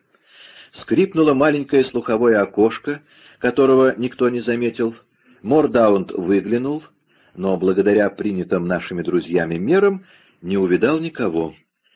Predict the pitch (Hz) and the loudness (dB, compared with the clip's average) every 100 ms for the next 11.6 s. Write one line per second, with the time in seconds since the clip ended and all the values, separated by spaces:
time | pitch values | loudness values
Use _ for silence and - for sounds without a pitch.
0 | _ _ _ - 190 175 - 170 156 143 | _ _ _ 0 0 0 -2 0 2 0
1 | - 131 131 127 - 90 92 113 113 107 | 0 2 2 0 -8 -6 -2 0 0 -2
2 | 101 95 - 98 87 82 101 123 147 - | -4 -6 -4 -2 0 -2 -4 -8 -8 -12
3 | _ _ _ 92 104 131 120 - 95 92 | _ _ _ -8 0 4 4 2 -4 -2
4 | 87 90 165 202 - - _ _ _ _ | 0 2 2 2 -4 -20 _ _ _ _
5 | _ 107 101 92 80 104 180 170 185 180 | _ -2 2 0 0 0 0 2 0 0
6 | 175 170 - 107 - 76 87 123 - 127 | -4 -8 -8 -4 -2 -2 -2 -4 -6 -8
7 | 131 - 92 98 117 90 80 71 73 _ | -8 -8 -12 -10 -8 -6 -6 -8 -14 _
8 | _ _ _ _ _ _ _ _ _ - | _ _ _ _ _ _ _ _ _ -20
9 | _ - 160 170 156 147 139 175 175 165 | _ 0 2 2 2 4 4 6 6 4
10 | 143 160 156 - 151 160 156 139 139 147 | 4 2 -2 0 2 2 0 -2 0 -2
11 | 156 147 139 - 156 160 | 0 -2 -2 2 4 4